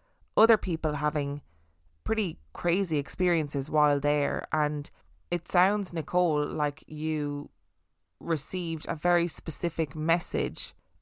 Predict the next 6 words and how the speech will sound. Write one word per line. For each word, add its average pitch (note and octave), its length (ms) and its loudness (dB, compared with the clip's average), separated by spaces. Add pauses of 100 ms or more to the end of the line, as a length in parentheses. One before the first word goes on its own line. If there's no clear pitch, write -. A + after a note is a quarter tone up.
at E3+ 320 8
this D#3+ 240 0
event D#3+ 500 0
from E3 500 4
this D#3+ 440 2
person, D#3+ 640 0